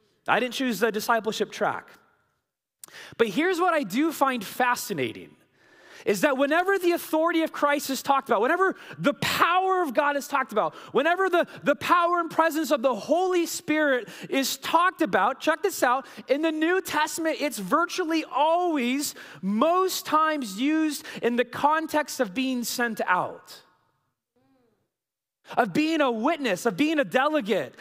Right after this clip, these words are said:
of being the hands and feet of Jesus to rescue people from the power of Satan, from being in sin or addiction, um, or disease and affliction.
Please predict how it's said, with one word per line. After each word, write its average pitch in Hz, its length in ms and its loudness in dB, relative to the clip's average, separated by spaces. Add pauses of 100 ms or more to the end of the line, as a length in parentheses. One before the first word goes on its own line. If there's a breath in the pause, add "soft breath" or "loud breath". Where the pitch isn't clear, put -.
(160 loud breath)
of 202 120 2
being 320 300 2
the 302 80 2
hands 320 540 0
and 294 120 -4
feet 311 380 -2 (180 loud breath)
of 220 140 2
Jesus 247 720 0 (280 loud breath)
to 277 260 0
rescue 349 580 2
people 330 480 2
from 320 300 2
the 294 80 2
power 339 480 2
of 339 100 -4
Satan, 254 400 -2 (220 loud breath)
from 269 180 2
being 294 240 0
in 269 140 0
sin 339 500 0
or 240 240 0
addiction, 330 800 -2 (280 loud breath)
um, 233 220 2
or 240 140 2
disease 302 760 0
and 247 220 2
affliction. 240 920 -2